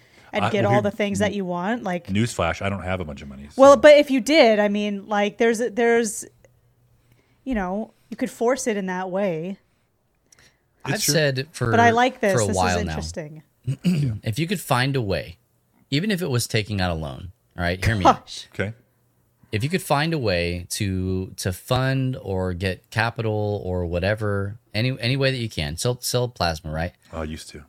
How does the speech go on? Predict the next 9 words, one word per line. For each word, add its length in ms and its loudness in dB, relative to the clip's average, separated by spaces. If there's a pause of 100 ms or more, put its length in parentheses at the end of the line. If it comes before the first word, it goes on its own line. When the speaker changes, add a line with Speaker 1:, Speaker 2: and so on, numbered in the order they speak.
(120)
Speaker 2:
yeah. 100 -20 (720)
Speaker 3:
If 180 -2
you 120 0
could, 160 -2 (120)
if 180 -4
you 120 0
had 140 -2
five 360 0
grand 400 -6